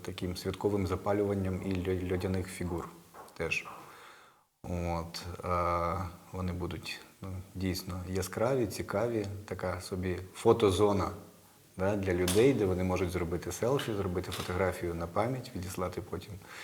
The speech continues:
і в інші міста, в інші країни, своїм друзям, знайомим, да, того, чого не хватає людям в кожному дні.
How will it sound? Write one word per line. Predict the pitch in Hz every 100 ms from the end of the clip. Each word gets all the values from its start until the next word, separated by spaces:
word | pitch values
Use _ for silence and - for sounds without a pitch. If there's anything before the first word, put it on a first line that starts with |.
| - - - -
і | 90 85 82
в | 85 92
інші | 90 87
міста, | 85 - 117 131 131 104
в | 95
інші | 90 92 92
країни, | 101 92 95 120 135 131 - - - -
своїм | - 92 87
друзям, | 90 113 127 127 123 113 -
знайомим, | 107 92 92 92 113 131 123 113 - -
да, | 98 107 117 110
того, | - 110 113
чого | - 101 104
не | 98 101
хватає | 98 98 104 98
людям | 95 117 110 98 92
в |
кожному | - 95 95 92
дні. | 87 87